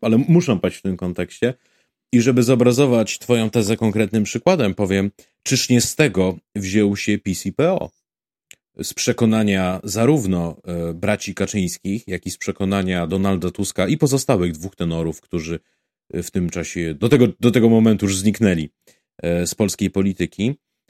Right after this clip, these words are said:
że w okresie tego, co oni nazywali triumfem kwaśniewszczyzny, okresem absolutnej dominacji w polskiej polityce S L D, słabości i rozbicia prawicy,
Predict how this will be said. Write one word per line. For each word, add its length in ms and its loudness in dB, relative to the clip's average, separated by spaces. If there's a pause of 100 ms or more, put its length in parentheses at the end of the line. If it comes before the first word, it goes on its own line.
(100)
że 380 0
w 120 -6
okresie 480 2
tego, 260 2
co 120 -2
oni 140 2
nazywali 540 0
triumfem 520 2
kwaśniewszczyzny, 1120 0 (280)
okresem 500 2
absolutnej 600 2
dominacji 560 2
w 60 -12
polskiej 320 -2
polityce 500 -2
S 160 -4
L 160 0
D, 200 0
słabości 540 0
i 40 6
rozbicia 440 -2
prawicy, 540 -4